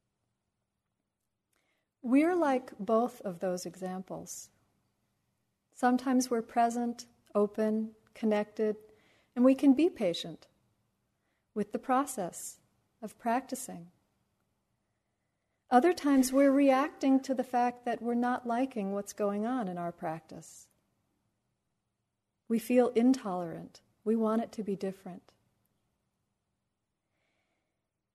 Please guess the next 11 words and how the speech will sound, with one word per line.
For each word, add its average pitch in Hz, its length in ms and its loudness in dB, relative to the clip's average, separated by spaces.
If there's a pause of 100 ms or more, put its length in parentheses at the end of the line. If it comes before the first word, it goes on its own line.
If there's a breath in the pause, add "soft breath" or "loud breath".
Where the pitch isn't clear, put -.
(360)
If 294 260 6
you 381 80 8
find 294 380 4
yourself 262 420 0
contracting 226 920 -6 (680)
or 226 140 2
in 233 200 2
a 233 60 0
full-blown 254 1000 2
reactive 208 640 -2
state - 580 -6